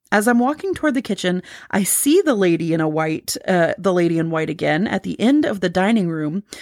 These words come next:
but her back is facing me.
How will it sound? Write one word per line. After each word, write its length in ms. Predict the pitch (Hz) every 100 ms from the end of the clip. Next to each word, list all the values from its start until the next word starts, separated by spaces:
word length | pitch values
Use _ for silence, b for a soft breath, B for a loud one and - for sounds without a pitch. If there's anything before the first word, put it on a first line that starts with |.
| B B B B _ _ _
but 140 | - 226
her 160 | 254
back 480 | 214 190 269 370 -
is 240 | 226 160 -
facing 500 | 151 127 - 147 147
me. 280 | 107 -